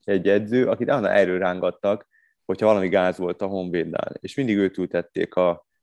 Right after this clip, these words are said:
a kispadra, egyik kvázi ilyen tűzoltóként, és hát általában úgy meg is állta a helyét. Um, és ezt érzem Dárdai Pálnál is, viszont azt ér-, és ez, ez nincsen semmi gond, hogyha valaki klublegenda, és, és beleáll ebbe a szerepkörbe, és meg is tudja menteni a csapatot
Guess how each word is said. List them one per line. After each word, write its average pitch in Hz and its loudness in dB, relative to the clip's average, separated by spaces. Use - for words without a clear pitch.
a - -18
kispadra, 135 2
egyik 98 -2
kvázi 95 2
ilyen 87 -2
tűzoltóként, 131 0
és - -10
hát - -8
általában 101 2
úgy 101 -2
meg 98 0
is 90 -4
állta 92 -2
a 90 2
helyét. 95 2
Um, 110 0
és - -12
ezt - 2
érzem 107 0
Dárdai 101 0
Pálnál 113 -6
is, 131 -8
viszont 123 -4
azt - 0
ér-, - 2
és - -4
ez, 117 -4
ez 156 0
nincsen 117 -2
semmi 110 0
gond, 107 2
hogyha 101 -8
valaki 98 0
klublegenda, 104 -2
és, 95 -4
és 92 -14
beleáll 101 2
ebbe 95 2
a 98 0
szerepkörbe, 95 -2
és - -6
meg 104 -2
is 107 -4
tudja 104 -4
menteni 101 -4
a 98 -2
csapatot 107 -2